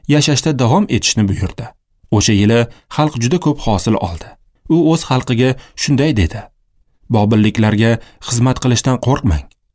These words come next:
Shu yerga o'rnashib olib, yashashda davom eting va Bobil shohiga xizmat qiling. Shunda hayotingiz yaxshi bo'ladi."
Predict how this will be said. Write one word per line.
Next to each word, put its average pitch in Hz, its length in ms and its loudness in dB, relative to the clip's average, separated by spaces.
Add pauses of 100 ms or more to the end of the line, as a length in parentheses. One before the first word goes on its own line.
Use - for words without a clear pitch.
(260)
Shu - 160 0
yerga 151 260 2
o'rnashib 143 520 0
olib, 143 300 2 (320)
yashashda 143 520 0
davom 135 280 2
eting 85 280 -4 (480)
va 107 140 2
Bobil 104 400 2
shohiga 110 420 0 (340)
xizmat 143 360 0
qiling. 78 240 -4 (600)
Shunda 110 240 2
hayotingiz 113 600 0 (320)
yaxshi 135 320 0
bo'ladi." 82 360 -2